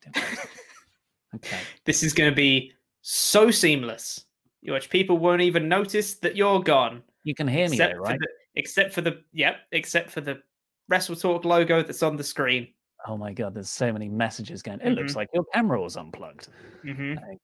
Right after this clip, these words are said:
Speaker 2: Mm-hmm.
Speaker 1: there we go. And
Speaker 2: Mm-hmm.
Speaker 1: absolutely seamlessly. Should have This just
Speaker 2: is
Speaker 1: got you
Speaker 2: great.
Speaker 1: still.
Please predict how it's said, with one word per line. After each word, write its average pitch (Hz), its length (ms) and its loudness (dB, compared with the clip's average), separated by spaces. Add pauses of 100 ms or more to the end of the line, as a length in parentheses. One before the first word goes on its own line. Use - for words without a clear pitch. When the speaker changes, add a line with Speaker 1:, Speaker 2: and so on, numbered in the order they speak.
(140)
Speaker 2:
Mm-hmm. 127 480 -6
Speaker 1:
there 120 160 -6
we 117 200 -8
go. 170 560 -4
And 120 500 -2
Speaker 2:
Mm-hmm. 135 120 -10 (640)
Speaker 1:
absolutely 131 1400 -4
seamlessly. 104 1080 -6 (140)
Should - 160 -12
have 175 80 -10
This 156 100 -10
just 135 160 -6
Speaker 2:
is - 60 -
Speaker 1:
got - 60 -14
you 131 40 -8
Speaker 2:
great. 127 280 -2
Speaker 1:
still. 95 340 -8